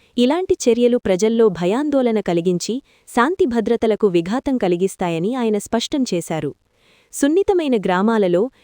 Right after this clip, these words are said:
రాజకీయ ఉద్రిక్తతలు రేపే ఇలాంటి ఘటనలపై పోలీస్ శాఖ కఠినంగా వ్యవహరిస్తుందని తెలిపారు.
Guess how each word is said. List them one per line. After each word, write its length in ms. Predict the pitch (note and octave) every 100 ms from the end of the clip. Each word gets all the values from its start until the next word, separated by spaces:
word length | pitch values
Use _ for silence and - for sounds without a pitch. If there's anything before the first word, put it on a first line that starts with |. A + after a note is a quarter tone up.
| -
రాజకీయ 520 | G#3+ B3+ D#4 E4+ D#4+
ఉద్రిక్తతలు 680 | D#4 G3 F#3+ C4+ - C4 A#3
రేపే 400 | G#3+ G3 G3+ G#3+ -
ఇలాంటి 380 | F#3+ C#4 D4+
ఘటనలపై 720 | G3+ F3 G#3 G#3+ F#3 E3+ F3+ C4 _ _ -
పోలీస్ 280 | C#4 F4+ G4+
శాఖ 380 | - C4+ C4 A#3+
కఠినంగా 480 | F3+ - C4+ C4 B3
వ్యవహరిస్తుందని 840 | F3+ E3 G#3+ A#3+ A#3 - F3 E3+
తెలిపారు. 540 | B3+ A#3 F#3 E3+ D#3